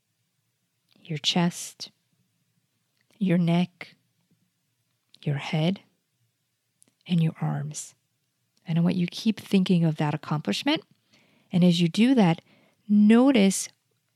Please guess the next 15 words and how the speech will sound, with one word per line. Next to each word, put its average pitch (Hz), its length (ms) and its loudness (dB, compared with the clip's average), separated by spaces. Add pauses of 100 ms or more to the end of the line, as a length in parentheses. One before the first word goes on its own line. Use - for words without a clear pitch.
(180)
what 196 440 0
sensations 175 880 -2 (300)
you're 180 180 0
feeling 165 460 0
in 151 100 -2
your 147 120 -4
body 139 380 -6 (640)
and 170 220 0
where 165 340 2
you're 156 180 -2
feeling 151 440 -6
that. 135 200 -12 (2750)
Are 170 120 -2
you 160 120 2
noticing 160 920 0